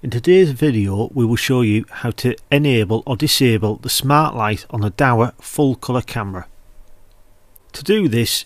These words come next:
using your D V R, simply right click and click P T Z and then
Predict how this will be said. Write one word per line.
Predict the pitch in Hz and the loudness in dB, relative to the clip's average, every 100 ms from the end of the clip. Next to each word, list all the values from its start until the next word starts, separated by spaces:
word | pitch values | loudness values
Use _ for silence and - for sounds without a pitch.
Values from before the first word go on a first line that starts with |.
| - | -2
using | 120 120 - 113 | 2 2 0 0
your | 107 110 107 | 0 0 2
D | 135 123 | 2 2
V | 107 107 | 2 -2
R, | 95 107 117 _ _ | -2 -6 -8 _ _
simply | - - 135 - 117 - | -12 -6 -4 -4 -6 -6
right | - 147 175 | 0 0 0
click | - 127 131 - - - _ | -4 -2 -2 -4 -20 -20 _
and | 131 120 | -6 -4
click | - 120 - _ - | -2 -2 -4 _ -2
P | - 143 | 2 2
T | - 143 131 | 0 0 0
Z | 120 110 127 - - - - _ - - _ _ _ _ _ _ _ _ _ _ - | 0 -2 -4 -10 -20 -20 -20 _ -20 -20 _ _ _ _ _ _ _ _ _ _ -4
and | 123 143 | 0 4
then | 151 123 143 | 6 4 0